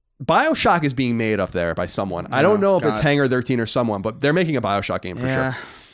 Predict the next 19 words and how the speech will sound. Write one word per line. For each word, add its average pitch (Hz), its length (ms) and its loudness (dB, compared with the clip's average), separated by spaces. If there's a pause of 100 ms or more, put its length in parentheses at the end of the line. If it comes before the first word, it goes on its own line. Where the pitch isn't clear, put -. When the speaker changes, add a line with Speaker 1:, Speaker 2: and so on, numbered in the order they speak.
(320)
Speaker 1:
You 110 140 -4
know, 95 80 -2
I 127 100 -2
mean, 147 100 0
that's 160 180 0
been 170 160 0
a, 139 260 0 (480)
that's 143 180 0
been 151 120 0
a 131 60 2
long 117 720 0
running 120 360 0
rumor, 117 300 0
and 110 100 -2
there's 110 180 -2
no 123 240 0
way 110 300 2
that 104 180 -4
Take-Two 104 800 -2